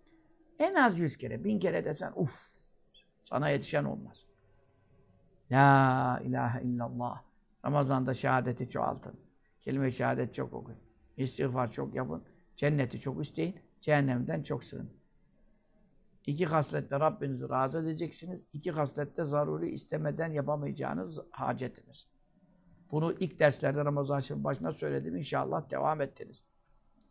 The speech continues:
Eğer kelime-i tevhid okursa, eşhedü en la ilahe illallah. Bu da kelime-i tevhid. Yani kelime-i tevhid la ilahe illallah deniyor özelde ama işte la ilahe illallah geçen,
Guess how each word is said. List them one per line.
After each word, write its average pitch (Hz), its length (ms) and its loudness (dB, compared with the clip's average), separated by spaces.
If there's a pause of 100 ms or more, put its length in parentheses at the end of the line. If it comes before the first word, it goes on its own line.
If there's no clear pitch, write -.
(260)
Eğer 185 280 10
kelime-i 175 360 4
tevhid 175 280 4
okursa, 139 260 0
eşhedü 147 360 4
en 127 220 2
la 139 580 4
ilahe 147 380 2
illallah. 143 540 2 (180)
Bu - 100 -6
da 165 120 2
kelime-i 135 380 0
tevhid. 127 300 -8 (1000)
Yani 135 280 4 (160)
kelime-i 165 360 4
tevhid 196 340 4
la 185 200 12
ilahe 175 280 8
illallah 170 420 4
deniyor 139 280 4
özelde 143 420 2
ama 320 260 0 (280)
işte 143 200 0
la 180 240 12
ilahe 190 440 10
illallah 165 420 4
geçen, 143 380 0